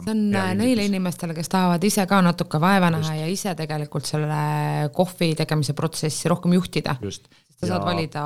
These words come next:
Speaker 1: uba, sa saad valida jahvatusastet, kõik siuksed asjad.
Speaker 2: Ja nendele inimestele, kes siis tahavad piimakohvi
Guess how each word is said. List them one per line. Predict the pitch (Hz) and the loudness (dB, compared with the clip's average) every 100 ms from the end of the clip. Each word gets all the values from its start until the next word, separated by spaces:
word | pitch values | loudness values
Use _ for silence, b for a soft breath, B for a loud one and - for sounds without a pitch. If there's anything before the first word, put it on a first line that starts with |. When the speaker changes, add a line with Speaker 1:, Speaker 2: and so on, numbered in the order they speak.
| 151 | -2
Speaker 1:
uba, | 185 185 190 175 | -2 2 4 4
sa | 160 | 2
saad | 156 135 | 0 0
valida | 156 151 139 | 2 2 2
jahvatusastet, | 156 156 156 139 170 175 165 151 | 2 0 -2 0 0 0 -2 -2
kõik | 160 151 | -4 -4
siuksed | 147 - 147 | -6 -8 -10
asjad. | 143 139 143 | -10 -10 -8
Speaker 2:
Ja | 107 | -6
nendele | 107 131 160 117 | -2 0 2 0
inimestele, | 113 107 - 104 104 | -2 -4 -8 -10 -8
kes | 113 101 113 | -10 -10 -8
siis | 104 - - | -8 -10 -12
tahavad | 110 107 101 - | -8 -6 -8 -6
piimakohvi | - 175 120 110 - - | -2 0 0 -2 -8 -6